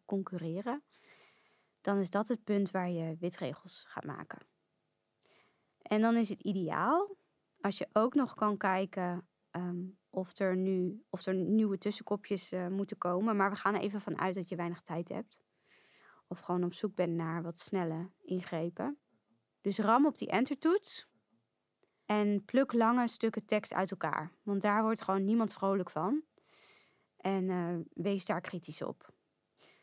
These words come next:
Enter, enter, enter. Dat was de eerste ingreep voor een, eh, helderder, der, der, der tekst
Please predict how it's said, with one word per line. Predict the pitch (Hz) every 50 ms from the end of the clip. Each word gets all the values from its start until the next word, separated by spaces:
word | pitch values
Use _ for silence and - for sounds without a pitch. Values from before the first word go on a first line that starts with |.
| _ _ _ _ _ _
Enter, | - - 254 247 - -
enter, | - 202 - -
enter. | - - - - - - - _ _ _ _ _ _ _ _ _ _ _
Dat | - 247 262
was | 262 247 220
de | - 196
eerste | - 208 254 - - -
ingreep | 262 269 262 - 269 262 294 349 - _ - - - -
voor | 220 - - 233 233 233 233 - -
een, | 220 233 226 220 214
eh, | 214 208 208 208 202 - - _
helderder, | - - 185 208 208 196 208 214 220 214 202 185 208 202 202 196 190 185 180
der, | 208 202 202 196
der, | 175 196 196 180 180
der | 208 196 202 196 185
tekst | - - 196 - - - - - -